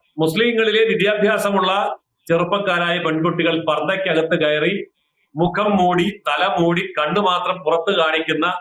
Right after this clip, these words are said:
ഈ പ്രാകൃതാവസ്ഥയ്ക്ക് ഞങ്ങൾ സമ്മതിക്കില്ല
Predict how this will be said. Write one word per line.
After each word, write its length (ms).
ഈ 120
പ്രാകൃതാവസ്ഥയ്ക്ക് 1300
ഞങ്ങൾ 360
സമ്മതിക്കില്ല 880